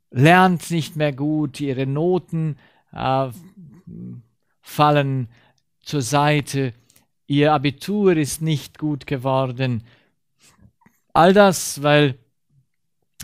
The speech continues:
diese Tochter jetzt eine, einen Freund hat und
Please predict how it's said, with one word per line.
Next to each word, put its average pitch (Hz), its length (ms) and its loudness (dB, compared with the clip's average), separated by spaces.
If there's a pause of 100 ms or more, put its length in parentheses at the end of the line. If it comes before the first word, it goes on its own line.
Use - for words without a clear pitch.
diese 156 420 0
Tochter 185 440 -4
jetzt 156 480 -2
eine, 139 400 -2 (720)
einen 135 480 -2 (240)
Freund 165 640 0
hat 110 240 -10
und 120 340 -10